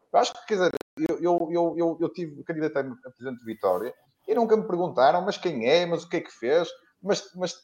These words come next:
as, as, as suas empresas correm bem, eh, pessoalmente tem dívidas pessoais, não tem dívidas pessoais, o que é que faz,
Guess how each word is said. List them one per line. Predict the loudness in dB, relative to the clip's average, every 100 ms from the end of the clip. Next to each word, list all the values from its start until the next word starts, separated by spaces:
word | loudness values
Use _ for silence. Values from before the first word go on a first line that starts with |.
| -4
as, | -4 -2
as, | -4 -4
as | -6
suas | -4
empresas | -4 -2 -2
correm | 4 6 6 2
bem, | 4 4 2 -4 -12 -16 -6 4
eh, | 6 6 4 2 0 -4
pessoalmente | 2 6 8 6 4 0
tem | -2
dívidas | 0 2 2 2
pessoais, | -2 -4 4 6 4 2
não | -2
tem | -2
dívidas | -2 -2 0 -2
pessoais, | -4 -6 0 2 2 -2
o |
que | 0
é | 0
que | -2
faz, | -2 6 8 6